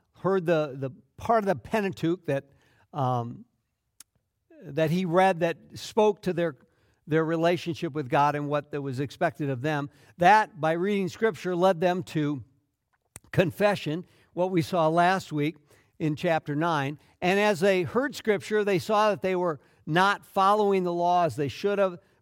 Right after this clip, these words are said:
brought them to a point of confession, but it also point to, brought them to a point of observing a particular festival in a more correct way. So that's where we're at, and we're gonna be looking tonight at the third part of what we talked about of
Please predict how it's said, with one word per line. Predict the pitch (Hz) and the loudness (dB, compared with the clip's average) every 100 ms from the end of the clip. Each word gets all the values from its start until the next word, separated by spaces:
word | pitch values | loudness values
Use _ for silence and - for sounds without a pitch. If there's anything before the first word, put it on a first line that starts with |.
| - | -2
brought | 175 180 | 2 2
them | 185 170 | 0 -4
to | 165 | -4
a | 147 | -4
point | 170 170 | -2 -2
of | 160 | -2
confession, | 170 - 202 190 202 | -4 -2 0 0 -2
but | 185 | -2
it | 185 | 0
also | 190 196 208 190 | 0 0 -2 -4
point | 139 180 180 160 - | -2 -2 -2 -4 -8
to, | 165 - | -10 -10
brought | 135 165 170 | -4 -2 0
them | 165 | -4
to | 151 156 | -6 -6
a | |
point | 120 160 151 143 | -6 -4 -4 -6
of | 123 - _ _ | -10 -12 _ _
observing | - 139 127 139 170 151 143 | -6 -4 -2 -2 -2 -2 -2
a | |
particular | 123 - - 160 143 127 120 | -4 -8 -6 -6 -4 -6 -8
festival | - 185 170 - 143 135 131 | -2 -2 -2 -6 -6 -4 -4
in | 127 | -4
a | |
more | 131 131 127 - _ _ - | -4 -4 -6 -8 _ _ -20
correct | - 156 147 131 - - | -8 -2 -2 -2 -6 -12
way. | 110 127 113 92 101 - _ _ _ _ _ _ _ - _ | -4 -2 -2 -4 -10 -20 _ _ _ _ _ _ _ -20 _
So | _ - 185 - _ - | _ 0 0 0 _ 0
that's | 156 226 - | 4 4 2
where | 220 208 | 0 2
we're | 196 | 4
at, | 185 208 | 4 2
and | 190 | 2
we're | 180 | -2
gonna | 185 | 0
be | 180 175 | 2 2
looking | 196 185 202 | 2 0 -2
tonight | 160 180 180 185 | -2 0 0 0
at | 170 | -2
the | 147 | -6
third | - 202 208 208 | -2 0 0 0
part | 165 160 | 0 0
of | 139 | -2
what | 156 | -4
we | 147 | -4
talked | 139 160 127 | -4 -6 -4
about | 143 135 | -4 -4
of | 131 | -6